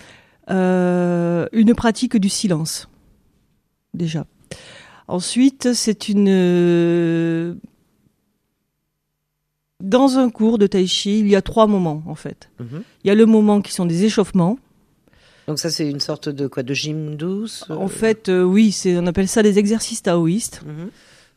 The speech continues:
Speaker 1: Bon, qui, euh, c'est un nom qui a été repris en gymnastique sensorielle, on va dire ça aussi comme ça. Et ensuite, euh, on apprend un mouvement, parce que c'est assez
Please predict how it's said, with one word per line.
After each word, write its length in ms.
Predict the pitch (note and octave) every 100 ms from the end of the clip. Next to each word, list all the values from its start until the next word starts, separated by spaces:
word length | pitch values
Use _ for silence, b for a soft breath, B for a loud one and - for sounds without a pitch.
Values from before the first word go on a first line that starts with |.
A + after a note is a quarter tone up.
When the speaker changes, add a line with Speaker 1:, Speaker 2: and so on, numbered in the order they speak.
| _
Speaker 1:
Bon, 160 | D#3+ E3+
qui, 160 | -
euh, 240 | D#3+ D#3 D#3
c'est 140 | -
un 40 | E3
nom 180 | F3
qui 100 | F3+
a 40 | D#3+
été 160 | D#3
repris 400 | E3 E3 - F#3 F3
en 80 | D#3+
gymnastique 500 | F3 F3 E3+ F3 -
sensorielle, 720 | F3+ E3+ F#3+ E3+ E3 F3 G#3+
on 120 | F#3
va 220 | D#3 D3+ D#3+
dire 300 | D#3 D#3+ D3
ça 120 | D#3+
aussi 280 | D#3+ - F#3+
comme 140 | E3+
ça. 260 | D#3+ F#3 A3 _ _ B B B B B B G3+
Et 180 | A3
ensuite, 720 | F#3+ G3+ - - A#3+ A3+ -
euh, 180 | F3+ F3+ F3
on 160 | F#3+
apprend 420 | G#3+ A3 G#3+ G#3 -
un 140 | A3
mouvement, 600 | A#3+ A#3 G3+ F#3+ F3+ C4+ - _ _ _ _ _ _ _ _ _ _ -
parce 260 | E3+ -
que 1600 | - E3+ E3 D#3+ D#3+ D#3 D3+ D3+ D3 D3 D3 - - A#2 - A1 - b b b b b
c'est 240 | - F#3 F#3+
assez 340 | F#3 - A3